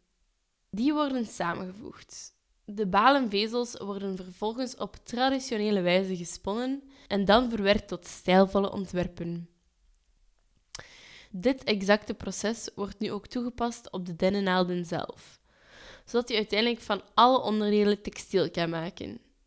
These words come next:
Deze stof is zeer zacht en voelt als zijde aan. Ideaal om er lingerie mee te maken.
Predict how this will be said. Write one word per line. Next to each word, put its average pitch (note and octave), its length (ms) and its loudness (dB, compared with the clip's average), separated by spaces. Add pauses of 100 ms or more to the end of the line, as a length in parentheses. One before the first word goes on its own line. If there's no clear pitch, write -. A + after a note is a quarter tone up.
(1040)
Deze A#3+ 360 -2
stof A#3 320 -4
is F#3 200 -8
zeer G3 460 -2
zacht F#3+ 360 -4
en F#3 240 -10
voelt G#3 260 -6
als - 320 -6
zijde F#3 280 2
aan. E3+ 460 -2 (1000)
Ideaal B3 460 6
om G3+ 200 -4
er F#3 100 -6
lingerie F3+ 400 -2
mee E3+ 140 -4
te E3+ 140 -10
maken. F3 640 -6